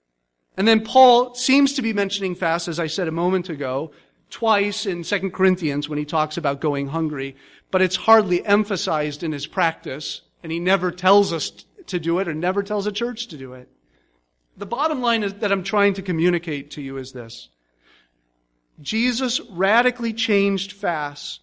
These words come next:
with his presence during his earthly ministry. He is most likely, in verse thirty-five, referring to the fasting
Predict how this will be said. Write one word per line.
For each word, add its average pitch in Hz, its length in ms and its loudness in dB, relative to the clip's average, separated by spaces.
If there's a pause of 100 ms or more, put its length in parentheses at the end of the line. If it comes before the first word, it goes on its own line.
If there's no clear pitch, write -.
(100)
with 170 160 -4
his 160 180 -6
presence 156 560 -2
during 165 340 -8
his 156 200 -12
earthly 151 320 -10
ministry. 139 640 -14 (520)
He 262 200 4
is 220 160 4
most 214 300 6
likely, 254 640 2
in 180 160 -2
verse 214 380 2
thirty-five, 214 920 0 (260)
referring 247 880 2 (220)
to 208 180 0
the 165 120 -6
fasting 240 880 0